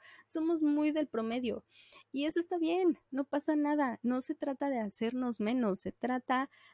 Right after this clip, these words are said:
de aligerar el peso que nos genera nuestra propia existencia. Si te das cuenta lo, lo insignificante que puedes llegar a ser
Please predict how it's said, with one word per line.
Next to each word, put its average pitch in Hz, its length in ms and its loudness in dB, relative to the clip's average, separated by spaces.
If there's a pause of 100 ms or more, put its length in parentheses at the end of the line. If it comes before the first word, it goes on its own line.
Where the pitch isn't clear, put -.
(120)
de 214 120 2
aligerar 208 760 0 (340)
el 214 220 -2
peso 214 460 -4
que 190 140 -6
nos 185 240 -4
genera 202 480 -2
nuestra 202 500 -2
propia 202 380 -4
existencia. 190 720 -4 (600)
Si 233 880 -4 (120)
te 208 100 -2
das 233 240 -2
cuenta 247 640 0 (760)
lo, 202 640 0 (2250)
lo 226 240 2
insignificante 220 1000 -2
que - 120 0
puedes 247 400 0
llegar 220 280 -2
a 240 80 0
ser 220 440 -2